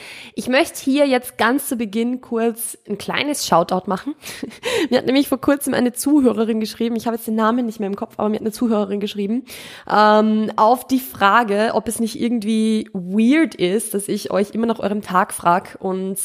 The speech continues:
ihr mir aber eigentlich nicht antworten könnt, obviously, ähm, hat mir diese Zuhörerin drauf geschrieben, dass, äh, sie das super cool findet, dass ich das mache, weil man dann so ein bisschen,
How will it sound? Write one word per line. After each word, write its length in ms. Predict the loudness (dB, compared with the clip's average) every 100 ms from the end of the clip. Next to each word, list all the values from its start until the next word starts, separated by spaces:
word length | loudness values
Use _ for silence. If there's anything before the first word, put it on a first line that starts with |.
| -2
ihr 140 | 2
mir 160 | 4 4
aber 140 | 4
eigentlich 500 | 2 0 -4 -6 -20 -4
nicht 260 | -4 0
antworten 460 | -2 0 -2 -4 -4
könnt, 360 | -4 -6 -10 _
obviously, 500 | -12 -10 -10 -8 -8 -10 -16 -16 -8 2
ähm, 480 | 4 6 4 2 -6
hat 260 | -2 0 4
mir 360 | 4 6 2
diese 220 | -2 -4
Zuhörerin 420 | 2 4 4 2 2
drauf 180 | 0
geschrieben, 400 | 0 -4 -2 -2
dass, 280 | -2 -4 -6 -2
äh, 280 | 2 2
sie 120 | 0 -6
das 180 | -4
super 220 | -4 -4 -4 0
cool 120 | 0
findet, 300 | 2 -2 -4
dass 60 |
ich 100 | -10
das 140 | -12 -2
mache, 240 | -2 -2
weil 80 | -4
man 140 | -2
dann 180 | -2 -4
so 140 | -4 -6
ein 60 |
bisschen, 360 | -6 -2 -2